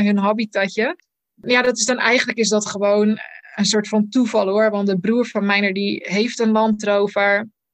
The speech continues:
En, ehm, we hadden dus bij iemand anders gezien van, die ging met een Land Rover. Toen dachten we, "Oh, dat is super gaaf, zo'n auto." En toen dachten we nog eerst om met zijn Land Rover te gaan. Maar uiteindelijk heeft hij via Marktplaats, eh, de Land Rover die wij nu hebben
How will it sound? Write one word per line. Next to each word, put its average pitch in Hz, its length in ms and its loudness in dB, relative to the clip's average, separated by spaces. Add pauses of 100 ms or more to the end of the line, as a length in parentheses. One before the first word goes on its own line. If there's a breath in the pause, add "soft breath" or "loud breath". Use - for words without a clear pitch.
(500)
En, 202 300 0
ehm, 196 600 0
we 190 60 -4
hadden 196 200 0
dus 202 160 -2
bij 196 120 -2
iemand 202 280 -2
anders 202 260 -2
gezien 190 360 0
van, - 240 -2
die 196 120 -2
ging 196 140 -2
met 202 100 -2
een 196 100 0
Land 208 220 0
Rover. 214 160 -2
Toen 180 120 -4
dachten - 280 -8
we, - 60 -2
"Oh, - 100 -4
dat - 140 -8
is - 200 0
super 202 220 -4
gaaf, - 340 -2
zo'n 214 160 -4
auto." 196 640 0
En 202 200 0 (520 loud breath)
toen 214 160 0
dachten 208 300 0
we 202 60 2
nog 208 80 -6
eerst 208 280 0
om 202 80 0
met 202 140 0
zijn 220 220 2
Land 208 220 2
Rover 202 260 0
te 214 80 -2
gaan. 196 360 0
Maar 202 180 2
uiteindelijk 208 440 0
heeft 196 180 -2
hij 196 240 0
via 208 240 -2
Marktplaats, 196 800 0 (340 loud breath)
eh, 196 420 0
de 196 120 0
Land 208 280 2
Rover 202 260 -2
die 196 100 -2
wij 196 140 0
nu 196 180 2
hebben 196 540 -2